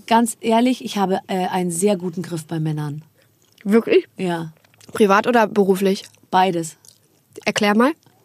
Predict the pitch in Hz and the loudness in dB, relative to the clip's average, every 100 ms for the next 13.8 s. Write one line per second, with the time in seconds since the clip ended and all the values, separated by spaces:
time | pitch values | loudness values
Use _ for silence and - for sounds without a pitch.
0 | _ _ - 214 247 240 233 214 233 214 | _ _ -6 -4 -2 -4 -6 -4 -4 -2
1 | 226 220 220 226 208 202 - 190 185 180 | -4 -6 -10 -10 -10 -12 -12 -10 -8 -4
2 | 170 226 226 202 208 - 214 247 269 240 | 0 2 4 4 4 2 2 4 6 6
3 | 226 247 240 208 226 208 202 269 - 196 | 4 6 4 4 6 6 6 4 4 4
4 | 185 226 311 311 - 285 349 339 262 247 | 4 4 2 0 0 2 0 -2 0 0
5 | 254 - 226 - - - - - - 220 | 0 -4 -8 -6 -4 -6 -6 -18 -4 -4
6 | 208 220 - 254 311 - 240 220 180 - | -2 -8 0 0 0 -4 -4 -4 -4 -8
7 | 175 170 165 - 220 - 247 - 262 254 | -8 -8 -10 -8 -8 -4 -6 -2 0 2
8 | 240 226 214 202 180 262 - 370 403 - | 2 0 0 0 -2 -6 -4 -4 -2 2
9 | 269 320 190 226 285 370 - 370 370 285 | 4 4 4 2 2 0 -4 -4 -2 -4
10 | - 254 262 - - 240 269 339 - 320 | -4 -2 -2 -4 -4 0 2 2 0 -2
11 | - 254 240 - 262 247 247 233 226 214 | -2 -4 -2 -2 -2 0 0 0 0 -2
12 | 185 220 214 247 247 226 214 220 214 220 | -2 -2 2 4 2 0 0 -2 -2 -2
13 | 214 247 220 208 226 240 226 214 | 0 0 0 0 0 2 0 -2